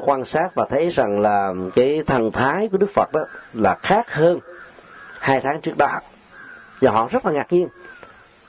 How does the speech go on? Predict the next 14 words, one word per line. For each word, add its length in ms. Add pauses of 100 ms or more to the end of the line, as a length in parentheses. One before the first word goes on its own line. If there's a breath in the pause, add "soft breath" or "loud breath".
(120)
Họ 320 (180)
có 80
thể 140
suy 220
luận 260
trong 160
đầu 180
rằng 180
là 200 (400 loud breath)
cũng 200
có 120
thể 460 (680)
Sa 240
môn 400